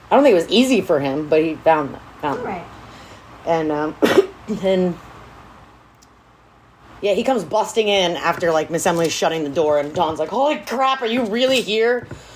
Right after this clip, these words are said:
Speaker 2: She screamed so much she fell down the stairs almost.
Speaker 1: Mm-hmm.
Speaker 2: And, uh,
Speaker 1: So they have a rest in her closet room. Uh, her room doesn't have a window, by the way.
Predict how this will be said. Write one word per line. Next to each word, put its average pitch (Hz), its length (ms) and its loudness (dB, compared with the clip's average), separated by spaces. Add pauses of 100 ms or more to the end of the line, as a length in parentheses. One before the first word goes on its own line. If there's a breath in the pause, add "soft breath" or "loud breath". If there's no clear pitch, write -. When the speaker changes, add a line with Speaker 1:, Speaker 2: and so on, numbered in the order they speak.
(160 loud breath)
Speaker 2:
She 302 220 -6
screamed 277 720 -2
so 240 160 -4
much 247 220 2
she 233 140 -6
fell 247 280 0
down 247 220 2
the 226 60 -2
stairs 254 360 -2
almost. 160 460 -6
Speaker 1:
Mm-hmm. 190 460 2 (1800)
Speaker 2:
And, 214 180 0
uh, 208 400 4
Speaker 1:
So 214 120 -4
they 220 120 2
have 214 100 0
a 220 80 4
rest 220 360 0
in 220 140 0
her 202 120 0
closet 190 440 0
room. 165 340 0
Uh, 196 240 2
her 285 140 0 (120)
room 320 180 -2
doesn't 269 160 2
have 190 100 0
a - 20 -4
window, 175 220 0
by 147 140 2
the 135 80 -2
way. 135 240 -2